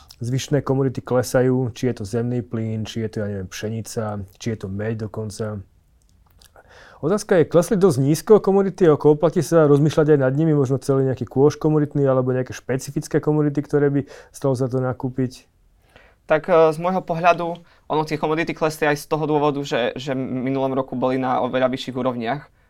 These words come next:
Speaker 2: keďže Rusko je, má veľký vplyv či už na, na ten zemný plyn, keďže nám dodáva, e, keďže nám dodáva strašne, strašne veľké objemy cez, e, cez plynovody. E, taktiež mal veľký význam na rope, ktorá má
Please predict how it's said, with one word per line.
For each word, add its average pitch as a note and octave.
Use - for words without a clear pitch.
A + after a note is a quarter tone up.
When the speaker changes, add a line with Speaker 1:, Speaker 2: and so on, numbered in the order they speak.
Speaker 2:
keďže B2
Rusko B2+
je, B2
má A#2
veľký B2+
vplyv B2
či B2
už B2
na, A#2+
na A#2
ten A2+
zemný A2+
plyn, C#3
keďže A#2+
nám A#2
dodáva, A#2
e, -
keďže -
nám A#2
dodáva A#2
strašne, A#2+
strašne A#2+
veľké -
objemy A#2
cez, -
e, B2
cez A2+
plynovody. C3+
E, A2+
taktiež B2
mal A#2+
veľký A#2
význam B2
na A2+
rope, A#2
ktorá A#2+
má A#2+